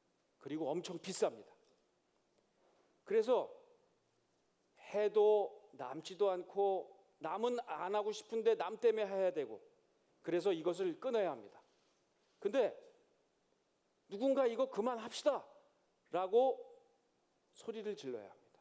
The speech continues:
제가 휘슬을 불겠습니다. 자, 이제 우리 사교육을 모두 함께 끊읍시다. 동의하세요? 자,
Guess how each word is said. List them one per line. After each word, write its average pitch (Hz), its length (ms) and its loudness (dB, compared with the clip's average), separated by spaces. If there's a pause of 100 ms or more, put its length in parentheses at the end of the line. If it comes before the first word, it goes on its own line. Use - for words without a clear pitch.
(1040)
제가 131 200 -10
휘슬을 143 560 -8
불겠습니다. - 600 -12 (4000)
자, 202 280 0 (680)
이제 208 280 2
우리 180 520 0
사교육을 226 880 -2
모두 202 280 4
함께 190 260 0
끊읍시다. - 480 -2 (1500)
동의하세요? 269 520 4 (2250)
자, 226 160 2